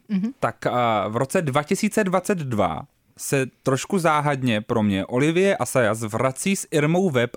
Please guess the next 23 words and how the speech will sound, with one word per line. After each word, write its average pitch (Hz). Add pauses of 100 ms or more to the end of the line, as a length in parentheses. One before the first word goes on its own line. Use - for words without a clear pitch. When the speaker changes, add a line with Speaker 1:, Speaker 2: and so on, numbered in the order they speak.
Speaker 2:
a 127
tvoří 127
jako 175
remake 160
pro 185 (100)
H 143
B 185
O. 85 (160)
Speaker 1:
Mhm. 214 (560)
Speaker 2:
A 127
je 120
to 180 (100)
vlastně 123
úplně 196
o 165
tom 196
stejném. 95
Je 127
to 175
vlastně 185
fakt -
remake 180
filmu, 156